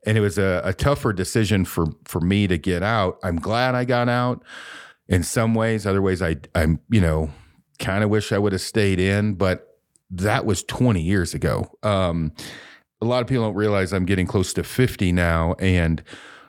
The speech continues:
looking back, what, this was Clinton administration before we were at war with the entire world. Well, Bruno, you're old enough, you went through everything, but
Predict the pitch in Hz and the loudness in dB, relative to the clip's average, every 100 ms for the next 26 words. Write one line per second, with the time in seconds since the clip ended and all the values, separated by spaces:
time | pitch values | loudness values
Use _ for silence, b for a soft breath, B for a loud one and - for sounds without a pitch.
0 | B _ _ 107 104 131 135 117 92 104 | B _ _ -4 0 0 2 -2 0 0
1 | 107 101 92 - - - _ _ 90 92 | 0 0 -4 -12 -18 -20 _ _ -2 2
2 | 104 - _ _ - 104 110 98 80 - | 2 0 _ _ -2 0 0 0 -2 -2
3 | 123 110 107 101 104 95 - 101 101 104 | -2 0 0 0 0 -2 0 0 0 0
4 | 95 87 - 98 92 87 - - - 87 | 0 0 0 0 2 0 -2 -8 -8 0
5 | 98 92 85 90 82 80 - 90 80 82 | 2 2 0 0 -2 0 0 0 0 -2
6 | 139 107 87 82 - B B B B B | 0 0 -2 -4 -12 B B B B B
7 | _ _ _ _ _ 104 82 110 107 95 | _ _ _ _ _ -2 0 0 2 2
8 | 98 101 92 90 92 87 - 92 85 - | 2 2 0 0 0 0 0 0 0 0
9 | 80 98 87 - 90 85 82 73 85 82 | 0 0 0 0 0 2 0 2 2 0
10 | - | -2